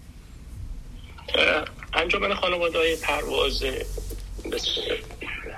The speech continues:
همیشه ما اصرارمون بر این بوده که تمام راه‌های قانونی رو دنبال خواهیم کرد که، اه، البته این، اه، بردن شکایت از طرف چهار کشور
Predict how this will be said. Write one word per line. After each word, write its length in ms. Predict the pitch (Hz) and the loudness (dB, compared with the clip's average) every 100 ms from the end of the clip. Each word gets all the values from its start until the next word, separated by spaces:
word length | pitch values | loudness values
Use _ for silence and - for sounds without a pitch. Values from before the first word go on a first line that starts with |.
| - | 2
همیشه 320 | 131 - 175 | 6 8 8
ما 260 | 165 170 170 - - - - - - - - - | 6 4 4 -2 -14 -14 -14 -16 -12 -10 -10 0
اصرارمون 460 | 127 - 143 151 151 | 2 6 6 4 4
بر 120 | 135 | 4
این 100 | 143 | 4
بوده 200 | 147 - | 2 2
که 100 | 156 | 2
تمام 420 | - 127 123 156 - - | 2 2 2 4 2 4
راه‌های 720 | 123 120 - 135 151 147 147 | 4 4 2 -2 0 2 0
قانونی 540 | 139 123 117 120 123 | 2 4 4 4 2
رو 180 | 143 147 | 2 2
دنبال 360 | 127 113 113 120 | 2 4 4 4
خواهیم 260 | - - | 2 0
کرد 320 | - - - - - - - - - - - | 2 0 -2 -10 -14 -12 -12 -12 -12 -2 4
که، 300 | 135 - 120 | 6 4 2
اه، 80 | 123 117 - - 123 | 0 -4 -4 2 4
البته 520 | 120 117 139 139 139 - - - - - - - | 4 4 6 6 4 -4 -14 -16 -14 -14 -6 2
این، 360 | 131 131 123 | 4 4 6
اه، 60 | 120 117 113 117 - - 117 - - - - - - - - - - | 6 8 6 4 2 0 0 -2 -4 -6 -8 -8 -8 -8 -10 -2 4
بردن 400 | 123 113 127 139 | 6 6 6 8
شکایت 640 | - - - - 123 123 | 8 8 6 6 6 4
از 180 | 120 - | 2 2
طرف 240 | 123 120 | 0 0
چهار 300 | 127 - 123 | 4 4 4
کشور 640 | - 123 - 120 117 123 | 4 6 6 6 2 2